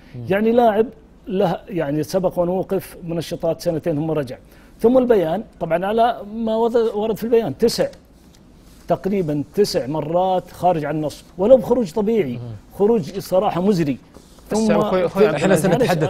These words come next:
Speaker 2: أنا
Speaker 1: اسمحوا
Speaker 2: بعمل
Speaker 1: لي، اسمحوا لي بنقطة،
Speaker 2: خلاص.
Speaker 1: سنتحدث في عنوان كامل مفرد ل-، للعقوبات التي، آه، قررتها،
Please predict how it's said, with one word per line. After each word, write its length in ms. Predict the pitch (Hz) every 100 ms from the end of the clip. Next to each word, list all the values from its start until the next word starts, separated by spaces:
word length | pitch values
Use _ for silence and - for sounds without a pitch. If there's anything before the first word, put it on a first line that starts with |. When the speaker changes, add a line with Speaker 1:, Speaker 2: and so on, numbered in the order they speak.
| -
Speaker 2:
أنا 100 | 120
Speaker 1:
اسمحوا 200 | 139 -
Speaker 2:
بعمل 160 | 233
Speaker 1:
لي، 140 | 135 135
اسمحوا 300 | - 135 139
لي 60 |
بنقطة، 360 | 117 117 - 147
Speaker 2:
خلاص. 180 | 240 139
Speaker 1:
سنتحدث 420 | 131 - 143 123
في 80 | 127
عنوان 240 | 139 139 -
كامل 420 | 147 139 117 107
مفرد 340 | 127 - 107 104
ل-، 240 | 107 107 - - - -
للعقوبات 600 | 110 110 107 127 127 135
التي، 360 | 127 117 120 117
آه، 220 | 113 110 -
قررتها، 600 | 127 127 - 117 110 110